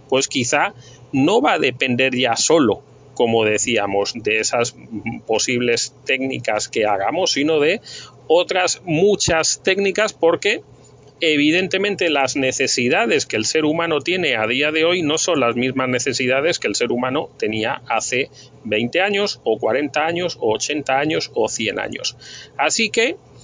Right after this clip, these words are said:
un motivo más para aprender supervivencia y preparacionismo, un motivo más para seguir formándose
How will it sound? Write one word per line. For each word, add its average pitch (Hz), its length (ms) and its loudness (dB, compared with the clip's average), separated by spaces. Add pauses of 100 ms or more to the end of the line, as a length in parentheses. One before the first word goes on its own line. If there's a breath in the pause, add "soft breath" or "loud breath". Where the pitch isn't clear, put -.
(280 loud breath)
un 233 260 4
motivo 185 540 4
más 180 380 2
para 123 340 0
aprender 139 460 0
supervivencia 143 840 0
y 120 80 0
preparacionismo, 139 1000 0
un 196 280 2
motivo 185 420 2
más 196 220 0
para 131 240 2
seguir 151 320 2
formándose 220 800 0